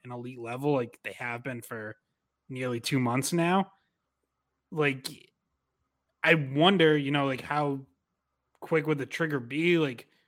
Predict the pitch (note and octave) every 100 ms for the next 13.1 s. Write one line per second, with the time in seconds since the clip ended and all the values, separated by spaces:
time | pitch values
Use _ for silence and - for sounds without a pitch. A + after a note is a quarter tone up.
0 | _ - B2 C#3+ C#3+ D#3 D3 C#3+ C3+ C#3
1 | - - C#3 E3 F3 - F3+ E3+ F#3 D3+
2 | C3 C#3 - _ _ _ - F3 D#3+ C#3
3 | A#2+ E3 C3 A2+ C3 A#2 C3 B2 A#2 -
4 | _ _ _ _ _ _ _ _ _ _
5 | _ _ _ _ _ - C#3+ C3+ C3 B2+
6 | B2 C#3 B2+ B2 C3 B2+ C3 B2 A#2+ C#3
7 | C3+ A2+ G#2 _ _ _ - E3 G3 F3+
8 | F3 D3+ C#3+ C#3 B2+ A#2+ A#2+ C#3 C3 C3+
9 | B2+ B2 - D3+ B2+ A2+ - C#3 A#2+ C3
10 | _ _ _ _ C#3 G3+ B3 F3 D3 C#3+
11 | D#3 C#3 A#2 A#2 C3+ E3 A2+ A#2 B2+ A#2
12 | - C3 A#2+ C3+ D#3 D3+ D#3 C#3 E3 B2